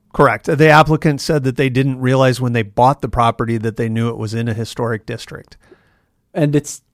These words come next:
Speaker 2: tough to see that visually.
Speaker 1: Um, there's a sign at the corner of
Speaker 2: Yeah,
Speaker 1: eighteenth,
Speaker 2: but
Speaker 1: and,
Speaker 2: <laughs>
Speaker 1: you know, and I would think that you would ask, and I,
Speaker 2: You should
Speaker 1: I, I don't
Speaker 2: probably
Speaker 1: know the
Speaker 2: ask.
Speaker 1: process.
Speaker 2: Right,
Speaker 1: That's,
Speaker 2: you
Speaker 1: yeah,
Speaker 2: should
Speaker 1: and
Speaker 2: ask.
Speaker 1: it,
Speaker 2: That's due diligence.
Speaker 1: and, and depending on who they ask, they may not have gotten good information either.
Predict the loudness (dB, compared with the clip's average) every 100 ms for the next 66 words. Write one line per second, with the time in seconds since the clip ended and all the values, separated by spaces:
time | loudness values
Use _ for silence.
0 | _ -2 -2 -2 -10 -10 -8 -4 0 2
1 | 0 -2 -2 0 2 2 0 -2 _ _
2 | _ _ _ _ 4 6 6 4 4 0
3 | 2 2 4 2 -2 -4 -2 0 0 0
4 | 0 2 4 4 2 2 0 2 2 0
5 | -4 0 4 6 6 6 4 2 0 -2
6 | 0 0 0 -2 0 4 4 4 2 -2
7 | -6 -4 -4 -4 -4 -6 -12 _ -4 0
8 | 2 4 4 6 8 10 10 8 8 6
9 | 6 6 4 -4 -4 -4 2 4 4 4
10 | 6 8 6 4 0 0 2 0 0 -4
11 | -2 -2 -4 -6 2 2 2 0 2 4
12 | 4 4 2 2 2 4 4 2 0 -4
13 | -2 -2 0 0 0 -2 -4 -4 -4 -4
14 | -4 -6 -6 -6 -6 -6 -4 -4 -8